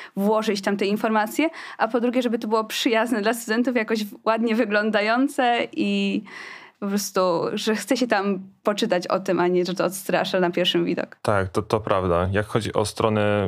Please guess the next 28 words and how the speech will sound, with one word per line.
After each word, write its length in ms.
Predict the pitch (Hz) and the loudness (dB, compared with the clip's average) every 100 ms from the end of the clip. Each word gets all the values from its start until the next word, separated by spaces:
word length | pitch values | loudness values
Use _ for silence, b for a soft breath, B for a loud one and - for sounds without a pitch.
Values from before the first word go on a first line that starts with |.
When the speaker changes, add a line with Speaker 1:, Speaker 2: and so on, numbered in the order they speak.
| - - - - 95 | -4 -12 -12 -6 -2
Speaker 2:
Politechniki, 720 | 113 110 110 107 113 110 110 | 0 0 0 0 0 -2 -2
to 440 | - 110 107 107 - | 0 2 2 0 0
wiem, 240 | 110 107 | 0 2
że 120 | 104 | 0
teraz, 480 | 107 104 104 - - 101 | 2 2 0 -2 -4 -2
no, 280 | 101 104 104 104 101 104 101 - | 0 2 2 2 0 0 -2 -4
są 440 | - 117 110 107 - | -2 0 2 0 -2
różnego 520 | - 107 107 113 107 | -2 0 0 2 2
rodzaju 360 | 107 101 104 101 | 0 2 0 2
zmiany 320 | 113 107 101 | 0 0 0
wprowadzane 540 | - 101 95 92 98 | -2 0 0 2 0
właśnie, 260 | 92 92 98 | 0 -2 -2
żeby 160 | 92 92 | -4 -2
były 200 | 98 92 | 0 0
bardziej 320 | 95 98 98 | 0 0 -2
dostępne. 580 | 101 - 98 - 95 107 B B B B B - | -2 -2 -2 0 0 -2 B B B B B -2
No 140 | 117 | 0
i 100 | 127 | 0
to 100 | 123 | -2
dotyczy 360 | 117 - 131 131 | -2 -4 -4 -2
tak 160 | 120 | -2
naprawdę 480 | 123 127 113 123 120 B B B | 0 0 2 2 0 B B B
wielu 360 | 123 139 110 104 | -2 2 2 0
stron, 460 | - - 90 90 90 - | -2 0 2 2 -2 -2
nie 180 | 104 107 | 0 0
tylko 320 | 113 107 101 | 0 0 0
właśnie 260 | 98 95 95 | 0 0 0
takich 420 | 95 104 95 | 0 -2 -4